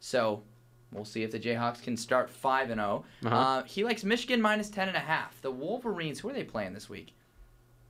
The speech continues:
Speaker 2: Ooh, I, uh, who are they playing?
Speaker 1: Michigan football. Hmm, they are at Indiana?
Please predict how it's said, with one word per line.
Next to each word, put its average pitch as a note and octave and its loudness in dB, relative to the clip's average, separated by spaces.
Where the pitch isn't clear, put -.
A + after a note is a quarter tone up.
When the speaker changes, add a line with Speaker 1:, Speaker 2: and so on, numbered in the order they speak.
Speaker 2:
Ooh, G#2+ 4
I, A#2+ 4
uh, A#2 6
who C4+ 6
are C4 8
they D3+ 6
playing? G#2 -2
Speaker 1:
Michigan G#2+ -4
football. G1+ -10
Hmm, D2 -8
they A#2 0
are B2 4
at B2 0
Indiana? B2+ -4